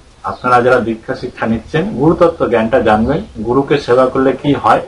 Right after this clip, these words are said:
সেই বিষয়ে আমরা আরো বলবো। সাধারণভাবে বললে, গুরু একটি tower বা স্যাটেলাইটের মতো, আপনার সঙ্গে ইন্টারনেটে সংযোগ করে দেয়,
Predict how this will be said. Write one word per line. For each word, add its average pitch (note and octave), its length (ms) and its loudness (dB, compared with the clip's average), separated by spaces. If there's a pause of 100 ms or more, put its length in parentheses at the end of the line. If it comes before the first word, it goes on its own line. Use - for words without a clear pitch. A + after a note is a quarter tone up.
(300)
সেই C#3+ 140 2
বিষয়ে C#3+ 280 -2
আমরা C3 180 2
আরো C3+ 180 4
বলবো। B2+ 460 2 (760)
সাধারণভাবে E3+ 580 4
বললে, E3 400 4
গুরু D#3 280 4
একটি E3+ 320 4
tower D3 420 4
বা F3+ 120 2
স্যাটেলাইটের D3 600 2
মতো, G#2+ 320 -2 (120)
আপনার G#2+ 340 0
সঙ্গে D#3 360 2
ইন্টারনেটে C#3+ 440 4
সংযোগ B2+ 400 0
করে C#3 200 6
দেয়, D3 200 2